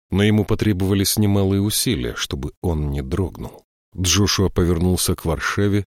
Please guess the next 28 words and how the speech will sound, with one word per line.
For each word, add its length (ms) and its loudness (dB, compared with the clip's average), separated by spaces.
которая 380 2
все 240 0
еще 240 -2
не 100 4
пришла 400 0
в 80 -4
себя 400 0
и 60 0
сидела 540 0
с 40 -2
широко 540 0
раскрытыми 580 2
глазами 600 0
и 80 2
разинутым 720 0
ртом. 460 -10
«А 100 0
потом 340 2
мы 140 4
должны 440 2
бежать». 560 -4
Похоже, 400 0
они 140 2
продолжают 680 0
нас 200 -2
преследовать. 800 -8
Джошуа 400 0
повернулся 720 0